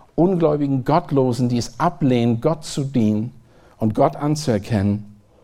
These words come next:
tut es nicht. Für uns als Christen es ist auch eine Warnung. Wir sollen die Menschen um uns herum warnen, dass sie zur Buße kommen, dass sie umkehren, dass sie erkennen, was hier im Psalm gest-, äh,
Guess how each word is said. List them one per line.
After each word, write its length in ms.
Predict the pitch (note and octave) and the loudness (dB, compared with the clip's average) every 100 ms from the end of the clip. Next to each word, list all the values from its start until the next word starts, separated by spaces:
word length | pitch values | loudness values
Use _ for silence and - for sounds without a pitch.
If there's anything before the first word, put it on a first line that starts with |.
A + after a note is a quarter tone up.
| _ _ _ - | _ _ _ -6
tut 220 | B2 A2+ | -2 0
es 160 | G#2+ A2+ | 0 0
nicht. 400 | F#2 - - - _ _ _ _ _ _ _ _ _ | -2 -4 -14 -20 _ _ _ _ _ _ _ _ _
Für 180 | - C3 | -4 0
uns 480 | C3 F3+ G#3+ - - - - - | 4 4 2 -4 -16 -20 -20 -4
als 240 | C3+ C3+ | -2 -2
Christen 720 | - F3 F#3+ - G3 G#3 - - - _ _ _ _ _ _ _ _ _ _ _ _ _ | 0 0 2 0 2 2 -2 -14 -20 _ _ _ _ _ _ _ _ _ _ _ _ _
es 140 | B2+ | -2
ist 140 | E3 D#3+ | 2 2
auch 140 | E3+ | 4
eine 160 | F3 C3+ | 2 2
Warnung. 400 | A2+ A#2 A2 A2 | 2 2 2 2
Wir 100 | A2+ | 2
sollen 280 | C#3 D3+ D#3+ | 4 2 4
die 80 | |
Menschen 380 | B2+ C#3+ F#3 E3 | 4 2 0 -2
um 160 | C#3+ C#3+ | 0 2
uns 160 | C#3 | 2
herum 240 | C#3 D#3 C3+ | 0 0 4
warnen, 320 | C#3 E3+ D3+ | 4 4 4
dass 160 | C3 - | 0 0
sie 120 | C#3+ | -2
zur 200 | - D3 | 0 0
Buße 300 | F#3+ A#3 F3 | 2 2 0
kommen, 180 | D3+ B2+ | -2 0
dass 160 | B2+ | 0
sie 120 | C3+ - | -4 -2
umkehren, 520 | F3+ A#3+ G#3 F3 C3 | 2 2 0 -2 0
dass 200 | B2 B2 | 0 0
sie 260 | D3+ C3+ C3+ - - - - | 2 2 0 -10 -20 -20 -6
erkennen, 840 | - D3+ - F#3 F#3+ D#3+ G2+ G#2 - - _ | -4 -2 0 2 4 2 0 -6 -16 -20 _
was 180 | B2+ - | -2 0
hier 140 | C3+ | 0
im 100 | B2 | 0
Psalm 440 | B2+ C#3+ C3+ C3+ B2 | 0 2 2 4 2
gest-, 320 | A2+ - - | -2 -6 -4
äh, 260 | A#2+ A2+ | 0 0